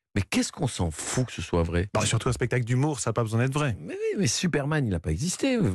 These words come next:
Speaker 1: Je sais pas si les gens sont, Jean Valjean non plus.
Speaker 2: Mais parce qu'on a envie que ça existe.
Speaker 1: Mais, mais ça existe. Ce qui existe, c'est, c'est, c'est ces histoires, ces romans, ces spectacles, ces films magnifiques. Le, le,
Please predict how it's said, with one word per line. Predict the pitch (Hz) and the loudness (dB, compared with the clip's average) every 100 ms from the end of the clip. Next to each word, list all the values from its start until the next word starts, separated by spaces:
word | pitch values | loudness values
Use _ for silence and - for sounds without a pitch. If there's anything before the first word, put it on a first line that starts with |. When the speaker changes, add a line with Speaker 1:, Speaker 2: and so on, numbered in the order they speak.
| 69 | 0
Speaker 1:
Je | 95 82 | 0 0
sais | 92 | 0
pas | - 123 | 0 0
si | 98 | 2
les | 92 | 2
gens | 107 | 2
sont, | 92 92 | 2 0
Jean | 95 131 | 2 2
Valjean | 123 107 117 | 0 2 2
non | 156 | 2
plus. | 170 | 2
Speaker 2:
Mais | 110 | 0
parce | 110 | 2
qu'on | 127 | 2
a | 123 | 2
envie | 127 143 | 0 0
que | |
ça | 131 | -2
existe. | 151 214 160 - _ _ _ _ - | -2 0 -2 -6 _ _ _ _ -2
Speaker 1:
Mais, | 98 | 0
mais | 101 | 0
ça | - - 370 | 0 -2 0
existe. | 233 131 123 117 - _ _ _ _ _ - | 0 2 0 0 -8 _ _ _ _ _ -8
Ce | - | -4
qui | - 175 | 0 2
existe, | 127 110 302 302 | 2 -2 0 0
c'est, | - 127 | 0 0
c'est, | - 127 - _ | 0 -2 -2 _
c'est | - 127 | -6 -2
ces | 113 123 104 | 0 0 0
histoires, | 101 - 202 185 | -2 0 0 0
ces | 117 | -2
romans, | 101 117 151 190 | 2 2 2 0
ces | 113 | -2
spectacles, | - 104 - 170 - | -2 -2 0 -2 0
ces | 92 | -2
films | - 139 | 0 2
magnifiques. | 131 156 190 - 294 - - _ _ _ _ - | 4 2 0 2 0 0 -14 _ _ _ _ -2
Le, | 123 131 143 | 0 0 0
le, | 120 | 0